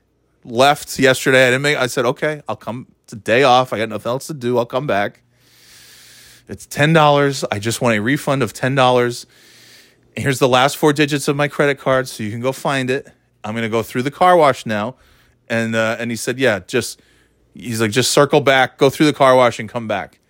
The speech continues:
So I went through the car wash. The kids enjoyed it. It was nice. I pulled back around, and then there was the guy with a slip of paper. He ran inside. He ran my refund, came out.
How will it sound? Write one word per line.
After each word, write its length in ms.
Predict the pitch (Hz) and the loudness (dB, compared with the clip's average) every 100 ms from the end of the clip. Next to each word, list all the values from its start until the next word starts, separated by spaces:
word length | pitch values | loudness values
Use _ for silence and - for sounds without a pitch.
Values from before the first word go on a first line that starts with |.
| _ _ _ - - - _ | _ _ _ -20 -20 -20 _
So 140 | - 92 | -14 -10
I 60 | |
went 120 | 92 | -8
through 100 | 92 | -4
the 60 | 110 | -4
car 260 | - 151 147 | 2 2 4
wash. 400 | 135 127 - - | 2 0 -6 -14
The 80 | |
kids 240 | 101 120 104 | -6 -4 -2
enjoyed 420 | 101 95 143 127 | -4 0 2 2
it. 200 | 120 - _ - _ _ | 0 -4 _ -20 _ _
It 80 | |
was 160 | - 98 | -20 -6
nice. 460 | 123 139 120 - - _ - _ _ _ _ - | 0 2 0 -4 -14 _ -20 _ _ _ _ -6
I 80 | 92 | -6
pulled 280 | - 123 110 | 0 0 2
back 240 | 113 110 | 2 2
around, 380 | 123 190 190 185 - | 2 4 4 2 -4
and 160 | 254 226 | 0 2
then 60 | 226 | 4
there 120 | 220 | 4
was 160 | 214 | 4
the 100 | 185 | 2
guy 300 | 165 113 87 - _ _ | 2 2 0 -6 _ _
with 100 | 127 123 | -4 -4
a 40 | |
slip 240 | - 156 | 0 0
of 120 | 156 131 | 0 0
paper. 460 | 131 123 123 117 _ _ _ _ | 0 0 0 -2 _ _ _ _
He 160 | 147 | -6
ran 260 | 131 139 135 | 0 2 2
inside. 560 | 131 - 123 117 117 - _ _ _ | 0 2 4 4 2 -4 _ _ _
He 140 | - 127 | -8 -2
ran 280 | 123 131 127 | 0 0 2
my 100 | 120 | 0
refund, 600 | 120 117 - 110 104 - _ _ | 0 -2 -4 -6 -6 -12 _ _
came 260 | - 135 120 | -6 -4 -2
out. 300 | 113 107 - | 0 -2 -6